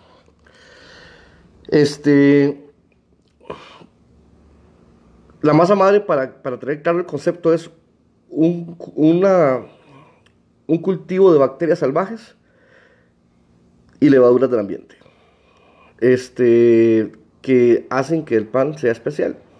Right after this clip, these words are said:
tenga beneficios nutricionales y beneficios organolépticos también, de sabor, de, este, color. Un saludo para todos los que me están saludando ahí por,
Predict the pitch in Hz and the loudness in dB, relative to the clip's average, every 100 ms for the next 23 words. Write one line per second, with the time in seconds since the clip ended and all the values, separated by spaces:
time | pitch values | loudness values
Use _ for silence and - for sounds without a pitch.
0 | _ _ _ _ _ _ _ - - _ | _ _ _ _ _ _ _ -20 -20 _
1 | _ 123 110 107 107 107 143 170 170 165 | _ 0 2 2 0 -4 -4 -2 -4 -4
2 | 165 151 165 175 - _ _ _ _ _ | -4 -2 -2 -4 -10 _ _ _ _ _
3 | - 143 147 151 151 139 147 147 117 117 | -4 0 0 0 -4 -8 -10 -12 -8 -6
4 | 92 107 - - 113 - 107 98 92 90 | -6 -8 -10 -16 -16 -10 -8 -6 -6 -8
5 | - - - - - - - 104 110 127 | -16 -20 -20 -20 -20 -20 -8 0 4 4
6 | 123 135 - - - - - - - - | 4 0 -16 -20 -20 -20 -20 -20 -20 -20
7 | - - 117 120 123 - 117 - - 98 | -20 -8 -2 0 0 -2 -8 -12 -10 -10
8 | - 101 113 113 - - _ _ - _ | -6 -2 0 -2 -12 -20 _ _ -20 _
9 | _ - 135 151 139 147 131 107 113 127 | _ -6 -2 2 2 2 0 0 -2 -2
10 | - 101 98 110 123 110 113 107 110 95 | -6 -12 -8 -6 -2 -2 0 -2 -2 -8